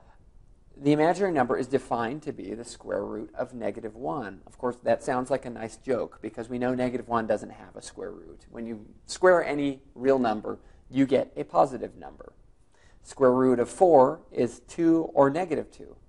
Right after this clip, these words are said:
But the square root of negative four without complex numbers doesn't exist. Okay, so here's where we start. Define I to be the square root of negative one.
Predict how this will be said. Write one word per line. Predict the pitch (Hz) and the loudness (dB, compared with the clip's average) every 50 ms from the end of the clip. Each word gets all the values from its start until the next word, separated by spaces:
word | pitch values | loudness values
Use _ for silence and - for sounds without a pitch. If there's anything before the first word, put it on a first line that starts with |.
| _ _ _ _ | _ _ _ _
But | - 185 | -6 -6
the | 208 180 | -6 -6
square | - - - 262 208 | -6 -4 -2 0 2
root | 185 151 | 2 2
of | 127 110 117 | 0 -4 -4
negative | 127 139 135 131 123 117 - | -6 -6 -4 -4 -6 -6 -8
four | - 160 165 147 123 123 120 120 - - - _ _ _ _ _ _ _ _ | -4 0 2 4 4 4 2 0 -2 -8 -16 _ _ _ _ _ _ _ _
without | 127 - 139 143 - - | -8 -2 -2 -2 -2 -2
complex | - 139 127 - 127 113 - - | -4 -8 -6 -6 -8 -10 -10 -8
numbers | 139 147 139 123 120 110 107 - - - _ _ _ _ - | -4 -4 -4 -4 -6 -10 -12 -14 -16 -20 _ _ _ _ -6
doesn't | - 107 107 104 | -6 -6 -6 -8
exist. | 95 92 - - - - - - _ _ _ _ - _ _ - | -16 -20 -20 -20 -20 -20 -20 -20 _ _ _ _ -20 _ _ -6
Okay, | 180 175 - 120 | -6 -6 -6 -8
so | 110 - 165 160 | -8 -6 -6 -4
here's | 165 202 185 160 | -2 -2 -2 0
where | 165 151 135 | 2 2 2
we | 127 127 | 2 0
start. | 123 - - - - - - | -4 -6 -8 -10 -12 -12 -16
Define | - 113 - - 127 123 127 135 151 151 151 151 - - _ _ _ - _ _ _ _ - | -20 -20 -4 -2 0 0 0 -2 -4 -6 -10 -14 -18 -20 _ _ _ -20 _ _ _ _ 2
I | 127 123 123 127 127 123 127 | 2 4 4 6 4 4 2
to | - - 113 | 0 -6 -10
be | 113 120 113 | -8 -8 -8
the | 117 117 | -8 -10
square | - - - - 107 107 | -16 -16 -12 -10 -8 -8
root | 117 120 120 - - | -8 -10 -12 -14 -16
of | 120 117 | -20 -20
negative | 117 107 76 73 - - 120 123 131 | -20 -20 -20 -20 -20 -20 -20 -18 -6
one. | 170 190 180 - - | -2 -2 -2 -2 -4